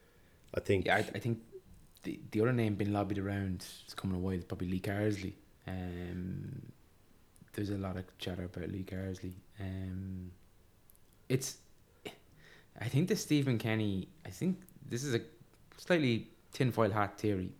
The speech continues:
Speaker 2: but I think the fallout from Vera Pauw has probably saved, saved Stephen Kenny until the next international window at least. I don't think they could go through the turmoil of what's happening right now in the women's game and the players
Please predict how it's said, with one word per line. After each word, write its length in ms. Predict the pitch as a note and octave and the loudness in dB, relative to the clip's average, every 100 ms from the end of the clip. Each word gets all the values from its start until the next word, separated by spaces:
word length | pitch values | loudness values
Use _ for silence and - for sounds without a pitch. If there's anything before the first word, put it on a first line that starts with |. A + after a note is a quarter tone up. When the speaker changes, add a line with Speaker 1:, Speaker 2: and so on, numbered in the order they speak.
| - | 0
Speaker 2:
but 100 | A2 | 2
I 60 | |
think 240 | G#2+ D3 C#3 - - - - - - - | 4 2 0 -8 -20 -20 -20 -20 -20 -8
the 80 | A2 | -6
fallout 600 | - C3 B2+ A#2 A2+ A2 - - - - - - - | 4 8 10 10 8 6 2 -16 -20 -20 -20 -20 -10
from 520 | - A2+ G#2+ G2+ G2 - | 0 2 2 2 -2 -4
Vera 280 | F#2+ A2+ G#2 | 2 4 4
Pauw 360 | A2 G#2 F#2+ F#2 - - - - - _ - | 2 -2 -2 -6 -14 -20 -20 -20 -20 _ -12
has 80 | G2 | -12
probably 440 | - - G#2 G2+ G2+ | -8 -2 0 2 0
saved, 380 | - G2+ F#2+ - - | 0 0 -2 -4 -6
saved 360 | - A2 G#2 - - | 2 4 4 -2 -14
Stephen 380 | - - G#2+ G2+ | -6 0 0 2
Kenny 320 | G#2+ G#2 F#2+ | 0 2 0
until 220 | F2+ G#2+ | 0 0
the 80 | G2+ | 0
next 440 | G#2 G2+ - - - | 0 -2 -6 -14 -6
international 480 | G2+ G2+ G#2+ G2 G2 | -4 -2 -2 -2 -2
window 240 | G#2 G#2 | 0 0
at 80 | G2+ | 0
least. 300 | G#2+ G#2 - - | -2 -2 -4 -6
I 40 | |
don't 280 | G#2 A#2+ A2+ | 0 4 4
think 160 | G#2+ G#2 | 2 -2
they 80 | G#2 | -2
could 160 | G#2 | -4
go 220 | G2 G#2 G2+ | -2 0 0
through 160 | - | -4
the 60 | G2+ | -6
turmoil 560 | - G#2 G2+ G2+ G2 F#2+ | -2 0 0 0 -2 -2
of 400 | F#2+ F#2+ F2 - - - - - - - - | -2 -2 -4 -12 -20 -20 -20 -20 -20 -8 0
what's 180 | A#2+ | 0
happening 320 | A2+ A2 G#2+ A2 | 2 0 2 0
right 140 | F#2 | 0
now 140 | G#2 G#2+ | 0 2
in 80 | |
the 80 | G#2+ | 2
women's 300 | A2 A2+ B2 | 2 4 2
game 260 | B2 B2+ B2+ | 0 0 2
and 100 | G2+ | 0
the 40 | |
players 480 | - G#2 A2 G#2 - | -2 -2 0 -2 -4